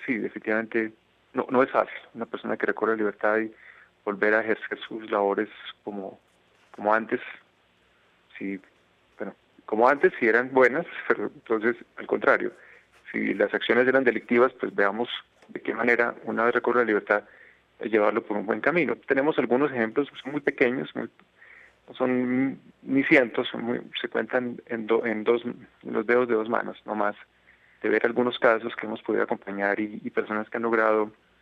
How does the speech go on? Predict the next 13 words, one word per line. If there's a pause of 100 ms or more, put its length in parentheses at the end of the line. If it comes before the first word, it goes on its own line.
(260)
abrirse
camino (320)
con
todas
las
dificultades, (720)
pero (340)
se
ve
que
sí
es
posible.